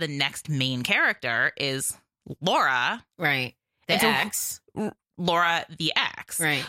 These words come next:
Speaker 1: But there is no Clyde
Speaker 2: Right.
Speaker 1: at all in the, in the book or movie. There is, that's a new character. So I would say for sure Mac is Laura, but not completely, because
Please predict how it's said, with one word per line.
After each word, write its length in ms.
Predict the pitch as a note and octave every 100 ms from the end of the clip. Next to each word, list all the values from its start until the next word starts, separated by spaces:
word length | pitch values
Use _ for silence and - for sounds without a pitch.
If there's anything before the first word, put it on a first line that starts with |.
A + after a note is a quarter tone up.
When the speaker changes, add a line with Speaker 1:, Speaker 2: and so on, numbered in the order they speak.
| -
Speaker 1:
But 120 | G#3
there 140 | E3 - A3
is 260 | A3+ F#3+
no 440 | F3+ F3 E3+ D3+ - _ _ _ -
Clyde 920 | - C3+ G#3 G#3 A#2+ - - D#3 D#3+ _ _ _ _ _ _ D#3
Speaker 2:
Right. 120 | D3+
Speaker 1:
at 20 |
all 460 | D3+ A3+ G2+ - - -
in 220 | E3+ D3+
the, 400 | C#3+ C3 A#2+ D#3+ - _ _ _
in 100 | F3
the 80 | E3
book 400 | D3+ B2 - - - _ _ _ _ -
or 100 | E3+
movie. 260 | A#3+ E3+ C3
There 120 | C#3+
is, 220 | D#3+ E3
that's 200 | D#3+ E3
a 40 | E3
new 500 | D3+ C#3+ C#3 C3 C#3+ -
character. 840 | - C4 A#3+ - G#2+ E2 G2 - _ _ _ _ _
So 280 | - G3+ F3+ -
I 140 | C4+
would 160 | F4 -
say 220 | G#3+ E3
for 260 | - F#3+ D#3+
sure 580 | - D#3+ D3 F3+ F#3+ - _ _ _ -
Mac 480 | F#3 E3 D#3+ E3 - _ -
is 380 | F3+ D#3+ D#3
Laura, 640 | C#3 C3 A#2+ D3 A3 C#4 - -
but 140 | -
not 320 | G#3 A#3+ C#4+ -
completely, 720 | E4 A#3+ - C#3+ A3+ A#3+ G#3+
because 600 | E3+ F#3+ D#3+ D3 C#3+